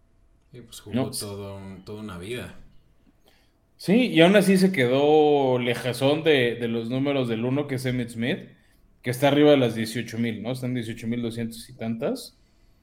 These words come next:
Speaker 2: Que de todos modos es impresionante, o sea, ahorita, o sea, imagínate, para que un jugador ahorita como Derek Henry, ¿no? Que ya va por su quinto año en la liga, lo alcance,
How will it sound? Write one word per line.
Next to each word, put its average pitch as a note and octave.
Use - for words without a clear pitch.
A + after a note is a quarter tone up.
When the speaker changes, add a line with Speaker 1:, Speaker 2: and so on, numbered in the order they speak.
Speaker 2:
Que C#3
de D3
todos F3+
modos E3+
es D#3
impresionante, C3+
o C3
sea, A#2+
ahorita, C3+
o B2+
sea, C#3
imagínate, C#3+
para B2
que B2+
un E3+
jugador D#3
ahorita D3
como B2
Derek C#3+
Henry, B2+
¿no? B2+
Que B2
ya B2
va B2+
por B2+
su -
quinto C3
año C3+
en C3
la A2
liga, A#2
lo G#2+
alcance, D#3